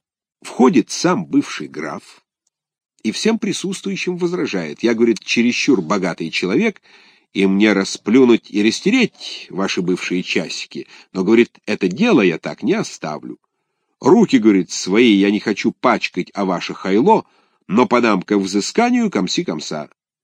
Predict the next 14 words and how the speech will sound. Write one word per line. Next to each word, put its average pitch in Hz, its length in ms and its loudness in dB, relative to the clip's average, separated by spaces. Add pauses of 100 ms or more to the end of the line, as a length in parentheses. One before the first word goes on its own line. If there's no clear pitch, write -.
(100)
Ступай, — 220 400 0
говорит, — 147 240 2
от 104 120 -4
Селева». - 380 -12 (1800)
Я, 190 120 2
конечно, 127 360 4
посмотрел 113 480 0
в 107 60 2
окно 160 260 2
и 143 100 6
вышел. 107 520 2
Пришел - 380 -2
я 107 100 2
домой, 175 760 -2